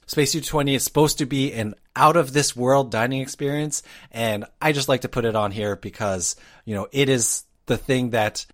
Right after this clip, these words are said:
people have been waiting for forever, and I feel like at this point, how can it live up to the hype? It's been, like, three years that we've been waiting for this.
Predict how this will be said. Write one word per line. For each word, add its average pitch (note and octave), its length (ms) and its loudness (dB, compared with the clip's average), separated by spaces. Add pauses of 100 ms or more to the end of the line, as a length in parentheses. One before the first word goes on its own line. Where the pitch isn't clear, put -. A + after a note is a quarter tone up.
people C#3 260 2
have B2 80 4
been A#2 140 -2
waiting A#2+ 240 2
for A#2 360 0
forever, B2+ 520 0
and C3 120 -2
I C3 100 2
feel F3 260 0
like D#3+ 140 2
at D3+ 100 -2
this D3+ 160 -4
point, D3+ 400 -2 (220)
how G3+ 180 4
can G3+ 180 -6
it E3 100 -4
live D3 140 -2
up C3 140 0
to C3 80 -2
the A2+ 100 0
hype? F#2+ 220 -6
It's F#2+ 140 -10
been, A#2 180 -6
like, G#2 260 -8 (100)
three C#3 220 -6
years A2+ 420 -6
that F#2+ 100 -8
we've F#2 100 -8
been F2 120 -12
waiting E2+ 220 -10
for - 100 -20
this. - 320 -12